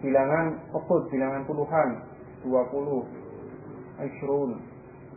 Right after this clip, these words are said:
sampai sembilan puluh ya, tis'un. Ini juga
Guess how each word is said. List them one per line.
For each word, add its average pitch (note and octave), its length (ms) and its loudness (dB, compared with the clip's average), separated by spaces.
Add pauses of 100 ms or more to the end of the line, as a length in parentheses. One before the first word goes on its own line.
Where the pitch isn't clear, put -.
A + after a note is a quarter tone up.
(2250)
sampai B2 200 4 (120)
sembilan C3 400 4
puluh C#3 400 2
ya, - 80 -6 (240)
tis'un. C#3 560 0 (1400)
Ini C#3+ 160 -6
juga C3 400 8